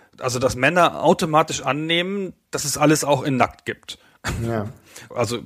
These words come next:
Speaker 1: wenn's eine Frau gibt, dann muss es die natürlich auch irgendwie in nackt geben, so, ist ja klar.
Speaker 2: Es ist ja Quatsch. Ich meine, wenn du diesen Nude-Patch dann installierst,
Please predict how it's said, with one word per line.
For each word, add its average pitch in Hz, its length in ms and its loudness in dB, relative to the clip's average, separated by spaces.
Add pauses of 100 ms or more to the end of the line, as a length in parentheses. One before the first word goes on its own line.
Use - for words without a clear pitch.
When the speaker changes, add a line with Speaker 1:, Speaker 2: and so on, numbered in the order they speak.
Speaker 1:
wenn's 143 340 2
eine 143 80 -6
Frau 127 260 4
gibt, 214 280 2
dann 139 120 2
muss 139 200 4
es 147 80 -2
die 139 120 -2
natürlich 131 380 0
auch 107 100 -4
irgendwie 117 260 -2
in 123 100 -4
nackt - 300 -2
geben, - 280 -12
so, - 200 -12
ist - 120 -8
ja 120 60 2
klar. - 320 -2 (240)
Speaker 2:
Es - 100 0
ist 175 120 2
ja 175 80 4
Quatsch. 196 360 -2
Ich 135 80 0
meine, 139 220 4
wenn 147 140 4
du 156 80 2
diesen 151 500 0
Nude-Patch 156 460 0
dann 139 160 0
installierst, 139 720 2